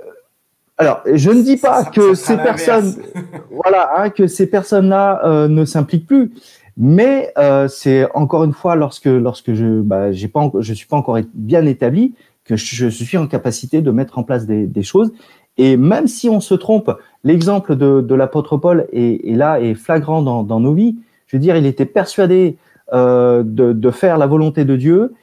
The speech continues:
Speaker 1: et il s'est embarqué à fond. Et, bah, Dieu le rattrape sur son chemin, il lui dit, « Bah non, c'est pas exactement ça, mais bon, t'inquiète pas, je te réoriente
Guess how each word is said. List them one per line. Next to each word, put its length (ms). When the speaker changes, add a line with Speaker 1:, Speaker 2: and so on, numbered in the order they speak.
Speaker 1:
et 320
il 140
s'est 140
embarqué 380
à 100
fond. 320
Et, 340
bah, 360
Dieu 180
le 60
rattrape 400
sur 160
son 160
chemin, 440
il 80
lui 80
dit, « 140
Bah 100
non, 140
c'est 180
pas 140
exactement 480
ça, 280
mais 240
bon, 340
t'inquiète 400
pas, 160
je 100
te 120
réoriente 680